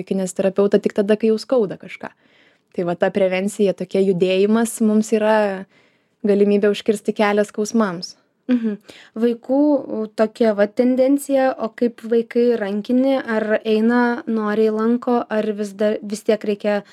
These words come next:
Speaker 2: daugiau to, e, nežinau, viešųjų ryšių, <laughs> e, kažkokios tai reklamos, e, kad pritrauktų tuos vaikus į, į rankinį, apskritai į sportą?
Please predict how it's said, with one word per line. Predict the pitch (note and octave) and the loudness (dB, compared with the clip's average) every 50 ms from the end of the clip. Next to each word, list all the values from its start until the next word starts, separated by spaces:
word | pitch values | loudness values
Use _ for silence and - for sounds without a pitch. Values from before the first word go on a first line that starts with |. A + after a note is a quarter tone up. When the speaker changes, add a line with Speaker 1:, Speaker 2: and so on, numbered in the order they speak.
| - - - _ _ - | -20 -20 -20 _ _ -2
Speaker 2:
daugiau | G#3 A3 A3 A3 G#3 A#3+ A#3 A3+ G3+ F#3+ F#3+ _ | 0 0 0 2 2 2 2 0 0 -4 -10 _
to, | - - G3+ G3+ G3 G3+ G#3 G#3 G3 - _ _ _ _ _ _ _ _ - | -14 -12 -10 -8 -8 -6 -8 -8 -10 -12 _ _ _ _ _ _ _ _ -2
e, | A3+ G#3 G3 G3 F#3+ F#3+ F#3+ F#3+ | 2 4 4 6 6 4 2 0
nežinau, | F#3+ G#3 G3+ G3 F#3 F#3 G3+ G3 F#3+ | -2 -2 -2 -2 -2 -2 -4 -2 0
viešųjų | G#3 G#3+ G#3+ - C4+ C4 B3+ B3 A3+ | 0 0 0 0 0 0 2 2 2
ryšių, | A3 A3+ A3+ - - C4+ C#4+ C#4+ - | 0 -2 -2 -2 0 0 0 0 -2
<laughs> | - - | -4 -4
e, | B3+ A#3+ A3+ A3+ - - - - - - - - G#3 G#3 G#3 G#3 G#3 G#3 | -2 -2 -2 -4 -8 -12 -14 -14 -14 -12 -6 -2 0 2 2 2 2 0
kažkokios | - A3+ - - A3+ G#3+ - A3 A3 A3 - | -2 -4 -2 -2 -2 0 0 0 0 0 -2
tai | - A3 G3+ G3+ G3+ G3+ G3 G3 G3 G3+ | -4 -2 0 2 2 2 0 0 -2 -2
reklamos, | G#3 G#3+ G#3 G#3+ A3+ G#3+ A3+ B3 C4 B3+ A3+ A3 G#3 - - - | -2 -2 -2 0 0 0 0 0 0 -2 -4 -4 -6 -8 -8 -4
e, | A3 G#3 G3+ G3+ G3+ G3+ _ _ - | -2 -2 -2 -2 -4 -8 _ _ -8
kad | A3 G#3+ - - | -8 -4 -2 -2
pritrauktų | A3 A3 A3 A3 A#3 A#3+ A#3 - - - - | 0 2 2 2 2 2 0 -6 -10 -8 -6
tuos | G3+ G3 - - | -6 -6 -6 -4
vaikus | - G3 F#3+ G3 - G3+ G3 G3 - - - - | -2 -2 -2 -2 -4 -4 -4 -4 -6 -8 -6 -6
į, | - G3+ G3+ G3 G3 G3 - - | -4 -4 -2 -2 -2 -2 -4 -2
į | - G3+ G3+ | -2 0 2
rankinį, | G#3 B3+ D4 D4 - C4+ B3+ A#3 | 2 4 2 2 2 0 0 0
apskritai | A3+ - - D4+ E4 E4 F4+ C#4+ | -2 -2 0 0 2 4 4 2
į | A3 G3+ | 2 2
sportą? | - - - F#3+ - - - - - - | -2 -6 -8 -8 -8 -8 -10 -14 -18 -18